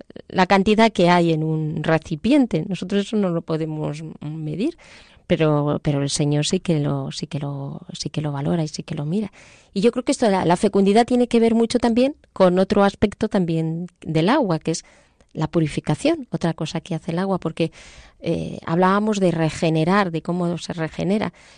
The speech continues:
¿Qué hace Dios también en nosotros? Pues otro aspecto es purificarnos, ¿no? La medida que también somos purificados, en esa medida también somos, somos, eh, fecundos. Nos es difícil, cuando co-, queremos hablar de la experiencia de Dios o de cómo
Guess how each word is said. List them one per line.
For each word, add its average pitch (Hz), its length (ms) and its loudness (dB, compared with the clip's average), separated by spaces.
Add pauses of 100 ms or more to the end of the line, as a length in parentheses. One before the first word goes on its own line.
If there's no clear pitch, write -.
(140)
¿Qué 233 120 4
hace 240 200 2
Dios 220 220 0
también 208 320 0
en 202 80 0
nosotros? 202 580 -4
Pues - 180 -8
otro 170 260 -4
aspecto 185 500 -4
es - 180 -8 (400)
purificarnos, 170 880 -2
¿no? 180 120 -16 (100)
La 170 160 -2
medida 165 340 -4
que 175 100 -10
también 175 300 -4
somos 175 260 -4
purificados, 196 760 -4 (420)
en 165 120 -2
esa 175 160 -4
medida 156 380 -2
también 147 420 -4
somos, 151 500 -6 (540)
somos, 143 1120 -4
eh, 147 240 -10
fecundos. 214 640 0 (520)
Nos 214 260 4
es 269 100 4
difícil, 262 760 0 (160)
cuando 156 320 -4
co-, 170 180 -4
queremos 185 360 0
hablar 202 240 0
de 180 80 -2
la 165 80 -2
experiencia 170 560 -4
de 165 120 0
Dios 196 420 2
o 160 60 -4
de 156 120 -6
cómo 160 640 -4